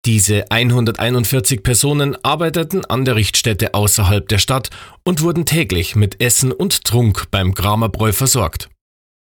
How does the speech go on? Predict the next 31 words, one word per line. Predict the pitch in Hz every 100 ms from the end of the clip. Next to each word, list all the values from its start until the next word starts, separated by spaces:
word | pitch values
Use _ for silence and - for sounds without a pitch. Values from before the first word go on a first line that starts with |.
| _ -
Innerhalb | 139 131 127 127
von | 131 123
zwei | - 143 190
Tagen | 151 147 104 92 - 107
wurden | 120 113
so | 107 139 139 -
eintausenddreihundert | 127 151 151 139 135 143 135 104 110 113 117 110 95
Maß | 95 82 -
Bier | - 131 -
ausgeschenkt, | 123 151 - 131 139 139 - - -
das | 175 160
waren | 147 139 147
knapp | 139 98 -
fünf | - 127 101 -
Liter | 117 110 107
Bier | - 127 120
pro | - 160
Mann | 151 95 95
und | 110 117 107
Tag. | 107 - - - _ _ _ _ _ _ 113
Die | 104 -
Rechnung | 110 143 170 143 95
für | 87 101
dieses | 107 101 107
Gelage | 127 107 104 127 143
blieb | - 147 151
allerdings | 120 143 143 156 -
sechs | - 113 -
Jahre | 107 101 117
lang | 120 139
offen. | 151 - 131 95